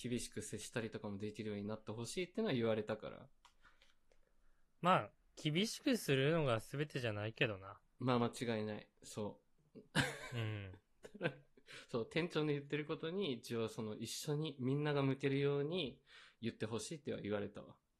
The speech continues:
Speaker 2: うん。
Speaker 1: 多分俺が一番苦手なやつだね。
Speaker 2: そうね。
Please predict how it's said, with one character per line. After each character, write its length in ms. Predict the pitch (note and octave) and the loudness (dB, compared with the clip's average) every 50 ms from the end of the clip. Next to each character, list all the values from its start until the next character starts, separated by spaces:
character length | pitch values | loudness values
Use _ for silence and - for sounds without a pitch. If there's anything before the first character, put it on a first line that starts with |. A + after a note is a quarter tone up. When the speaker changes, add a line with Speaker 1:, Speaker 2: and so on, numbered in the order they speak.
| _ _ _ _ _ _ _ _ _ _ _ _ _ _ _ _ - | _ _ _ _ _ _ _ _ _ _ _ _ _ _ _ _ -2
Speaker 2:
う 40 | B2+ | 0
ん。 520 | A#2+ A#2+ A#2 A2 G2+ G2 G2 G2 F#2 F#2+ G#2+ | 2 2 2 0 -2 -4 -6 -6 -8 -10 -10
Speaker 1:
多 120 | - C3+ B2 | -4 -2 0
分 100 | A2+ A2 | 2 2
俺 140 | A2 C3 B2+ | 4 4 4
が 60 | B2 | 2
一 200 | A#2 - - B2+ | 2 0 -2 -2
番 160 | B2+ C3 B2 | 0 2 2
苦 200 | B2 A#2+ B2 A#2+ - | 4 4 4 2 2
手 100 | - A#2 | 2 0
な 80 | A2+ | 0
や 100 | A2+ A2 | 0 -2
つ 140 | - - - | -4 -8 -18
だ 80 | - - | -20 -20
ね。 60 | F2 - _ _ _ _ _ _ _ _ _ _ _ _ - - - - - _ _ _ _ _ - | -20 -20 _ _ _ _ _ _ _ _ _ _ _ _ -20 -20 -20 -20 -20 _ _ _ _ _ -4
Speaker 2:
そ 80 | C3 | -4
う 100 | A#2+ G#2+ | -2 -2
ね。 360 | G2 G2 G#2+ A#2+ C3 C#3 B2 | -2 0 2 2 2 2 0